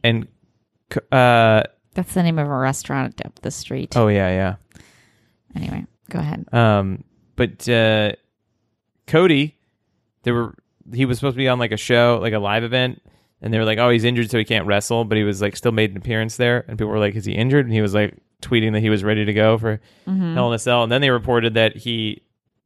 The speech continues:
Speaker 1: partially tore his, uh, pectoral muscle,
Speaker 2: Mm.
Speaker 1: um, in, like, an altercation with Seth Rollins on Raw or something.
Speaker 2: Oh, no.
Speaker 1: And then he was lifting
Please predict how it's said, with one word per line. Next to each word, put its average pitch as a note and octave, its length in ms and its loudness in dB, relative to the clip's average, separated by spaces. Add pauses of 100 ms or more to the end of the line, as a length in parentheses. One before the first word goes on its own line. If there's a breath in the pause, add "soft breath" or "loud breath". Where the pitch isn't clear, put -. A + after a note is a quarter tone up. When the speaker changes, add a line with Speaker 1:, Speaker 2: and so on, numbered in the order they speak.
(480)
Speaker 1:
partially C3 500 2
tore C#3 520 0 (320)
his, A2 180 -8 (600)
uh, G2 280 -4 (1080)
pectoral C3+ 440 2
muscle, F3+ 420 0 (480 soft breath)
Speaker 2:
Mm. E3 320 -4
Speaker 1:
um, G#2+ 560 2 (840)
in, A2 180 0
like, G2+ 160 0
an G2 260 -2
altercation A2 600 -2
with A2 120 -4
Seth A2+ 200 -2
Rollins A2+ 360 -2
on G2+ 220 0
Raw G2 260 0
or A#2 100 0
something. C3 380 -4 (380)
Speaker 2:
Oh, F3+ 120 0
no. D#3+ 200 -2
Speaker 1:
And G3 140 2
then A#2 140 4
he A#2+ 100 2
was G2+ 220 -2
lifting A2+ 640 0